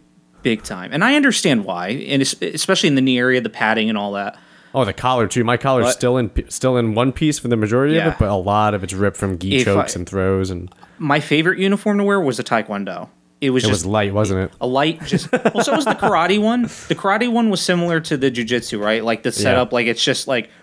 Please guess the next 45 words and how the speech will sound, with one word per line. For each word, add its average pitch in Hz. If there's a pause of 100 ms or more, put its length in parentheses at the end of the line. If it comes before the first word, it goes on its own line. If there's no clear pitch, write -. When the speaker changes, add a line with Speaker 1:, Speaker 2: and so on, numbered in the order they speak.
Speaker 1:
wrap 120
here, 127
wrap, 117
oop, 147 (240)
wrap 123
here, 139
wrap 123
there, 127 (300)
but 151
you 127
tied 131
it 95 (520)
because 131
you're 139
not 151 (280)
grappling 143
or 110
anything, 107
so 131
it, - (220)
it 139
holds 156
your 127
gi 151
in 120
place, 98 (680)
you 127
know? 117
Um, 113 (500)
let 107
me 104
just 98
fix -
my 98
mic. 107
I 110 (100)
Speaker 2:
Oh, 117
Speaker 1:
ended 113
Speaker 2:
I -
Speaker 1:
up 95
whacking 110
it. 120 (320)
Um, 127 (100)
so 143 (520)
taekwondo 143